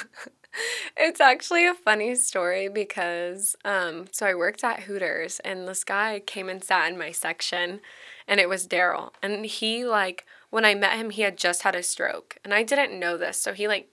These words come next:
comes in on a walker, like, stereotypical old person. You're like, "Who is this guy?" So he sits in my section, and he's super quiet, like, does not talk. And he tips me, like, five dollars.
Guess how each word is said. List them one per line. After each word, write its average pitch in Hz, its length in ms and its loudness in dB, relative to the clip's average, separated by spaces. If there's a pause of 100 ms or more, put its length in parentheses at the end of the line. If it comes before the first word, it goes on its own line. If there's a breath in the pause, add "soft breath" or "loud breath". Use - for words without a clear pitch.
(120)
comes 208 300 -4
in 226 100 -2
on 220 120 0
a 214 80 -4
walker, 170 680 -6 (500 loud breath)
like, 196 160 2
stereotypical 196 1000 0
old 175 340 -2
person. 170 640 -8
You're 156 140 -14
like, 160 280 -16 (100)
"Who 220 100 -6
is 196 220 -4
this 190 300 -8
guy?" 180 800 -2 (380 loud breath)
So 233 120 0
he 226 80 4
sits 214 240 0
in 269 80 -2
my 262 100 2
section, 190 480 -2
and 180 140 -10
he's 208 220 -2
super 208 280 -4
quiet, 170 380 -4
like, 185 160 -10
does 196 180 -8
not 180 240 -4
talk. - 400 -6 (540 soft breath)
And 202 220 2
he 220 120 0
tips 202 300 -4
me, 202 120 -2
like, 175 320 -6
five 175 260 0
dollars. - 580 -6